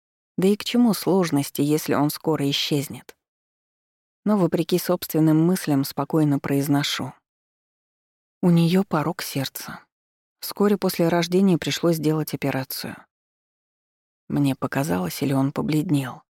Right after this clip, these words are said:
Это, конечно, очень тяжело слышать. Я до сих пор с содроганием вспоминаю ужасный вердикт.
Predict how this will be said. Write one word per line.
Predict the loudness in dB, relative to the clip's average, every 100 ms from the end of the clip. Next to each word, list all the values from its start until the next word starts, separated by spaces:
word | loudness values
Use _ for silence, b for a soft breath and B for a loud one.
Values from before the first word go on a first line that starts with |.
| _ _ _ _ _ _ _ _ _ -4
Это, | -2 0
конечно, | 2 2 2 2 2
очень | 2 0 0
тяжело | 0 0 0 -2
слышать. | -6 -6 -6 -8 -10 -4
Я | -2
до | -2
сих | -4 -8 -4
пор | -2 -2
с |
содроганием | -4 -2 -2 0 2 2 2 0
вспоминаю | -2 2 4 4 4 2
ужасный | 2 -2 0 0
вердикт. | 0 0 -4 -8 -16